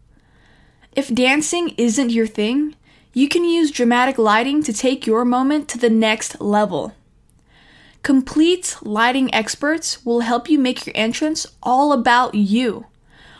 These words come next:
From old Hollywood with dim lighting and a spotlight, or neon flashing lights for the rock stars out there. Go ahead and go down to the description. I'm gonna include links to some truly epic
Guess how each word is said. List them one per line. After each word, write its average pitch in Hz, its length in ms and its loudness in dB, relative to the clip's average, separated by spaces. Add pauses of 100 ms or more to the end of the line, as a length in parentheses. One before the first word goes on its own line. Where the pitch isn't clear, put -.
(140)
From 269 320 0
old 285 300 2
Hollywood 269 680 0
with 208 280 -2
dim 233 260 2
lighting 233 420 0
and 208 80 0
a 208 40 -2
spotlight, 269 680 -2 (460)
or 302 160 6
neon 302 320 4
flashing 277 440 2
lights 254 340 0
for - 120 -6
the 214 100 -2
rock 233 260 0
stars 208 280 -2
out 226 200 -2
there. - 260 -8 (1120)
Go 302 220 4
ahead 254 500 0
and 226 160 0
go 233 160 2
down 226 440 -2
to 247 100 -6
the 233 100 -2
description. 214 800 -4 (680)
I'm 269 140 2
gonna 302 160 4
include 247 640 -2
links 240 460 -2
to - 160 -8
some 240 200 -2
truly 330 760 -2
epic 254 360 -2